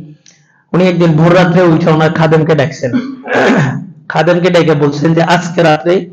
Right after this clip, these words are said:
ইমাম মাহদী জন্মগ্রহণ করছে। আর হাদিসের মধ্যে আছে ইমাম মাহদীর বংশ এবং ইমাম মাহদীর নাম সবকিছু আল্লাহ রসুলের সাথে মিল থাকবে।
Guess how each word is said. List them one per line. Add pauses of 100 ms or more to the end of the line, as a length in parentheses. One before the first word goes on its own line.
(460)
ইমাম
মাহদী
জন্মগ্রহণ
করছে। (1200)
আর
হাদিসের
মধ্যে
আছে
ইমাম
মাহদীর
বংশ (760)
এবং
ইমাম
মাহদীর
নাম
সবকিছু
আল্লাহ
রসুলের
সাথে
মিল
থাকবে।